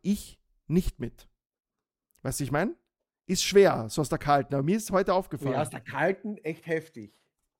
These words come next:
Speaker 2: Aus der Kalten ist die heftig. Ich muss, da muss ich, da muss ich ein bisschen überlegen. Das Problem ist, dass ich grad nicht so richtig weiß, in welche Richtung ich denken soll,
Speaker 1: Dann, dann
Speaker 2: um,
Speaker 1: löse ich mal bei
Speaker 2: um
Speaker 1: mir
Speaker 2: etwas
Speaker 1: auf.
Speaker 2: zu finden.
Speaker 1: Bei mir ist
Speaker 2: Ja,
Speaker 1: heute
Speaker 2: bitte.
Speaker 1: aufgefallen,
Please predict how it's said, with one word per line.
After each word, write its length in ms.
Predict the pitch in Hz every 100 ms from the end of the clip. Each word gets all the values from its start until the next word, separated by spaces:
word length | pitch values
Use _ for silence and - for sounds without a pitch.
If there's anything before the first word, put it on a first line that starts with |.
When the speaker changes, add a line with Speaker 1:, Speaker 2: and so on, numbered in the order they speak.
| _ _ _ _ _ _ _ _ _ _ - - - _ _ _
Speaker 2:
Aus 140 | 123
der 100 | 123
Kalten 340 | 117 135 156 233
ist 140 | 185
die 100 | 180
heftig. 440 | 151 160 - 117 -
Ich 140 | 117
muss, 320 | 131 143 - -
da 240 | 117 131
muss 180 | 131 175
ich, 120 | 151
da 80 | 143
muss 140 | 139
ich 40 | 175
ein 60 |
bisschen 240 | 147 151 156
überlegen. 440 | 143 139 190 - - _ _ _ _ _ -
Das 160 | 147 -
Problem 280 | 135 156 196
ist, 100 | 190
dass 100 | 156
ich 80 |
grad 140 | 165 147
nicht 120 | 165
so 100 | 165
richtig 340 | 170 170 131
weiß, 240 | 127 151 165
in 80 | 160
welche 180 | 147
Richtung 340 | 135 175 - 165
ich 140 | 117
denken 300 | 131 117 135
soll, 420 | 117 123 135 208 - _ - - -
Speaker 1:
Dann, 240 | - 156 160
dann 140 | 160
Speaker 2:
um, 40 | 170
Speaker 1:
löse 200 | 208 208
ich 80 |
mal 100 | 196
bei 60 | 180
Speaker 2:
um 80 | 175
Speaker 1:
mir 160 | 185 147
Speaker 2:
etwas 180 | 120 113
Speaker 1:
auf. 40 |
Speaker 2:
zu 100 | 123
finden. 400 | 110 185 - 101 - - -
Speaker 1:
Bei 120 | 147
mir 100 | 175
ist 80 | 220
Speaker 2:
Ja, 60 | 208
Speaker 1:
heute 40 |
Speaker 2:
bitte. 120 | 185
Speaker 1:
aufgefallen, 560 | 139 165 160 - 107